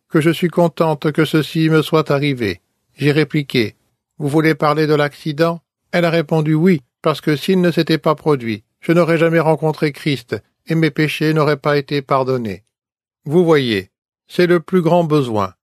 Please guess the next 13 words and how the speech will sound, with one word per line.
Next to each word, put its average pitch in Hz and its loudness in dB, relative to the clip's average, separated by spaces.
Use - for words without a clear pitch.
c'est 160 0
la 165 2
douleur 175 2
la 160 0
plus 170 -2
vraie 165 0
d'une 160 -4
vie 156 -4
humaine. 104 -6
Et 151 0
quand 185 0
Jésus 160 0
dit, « 127 -4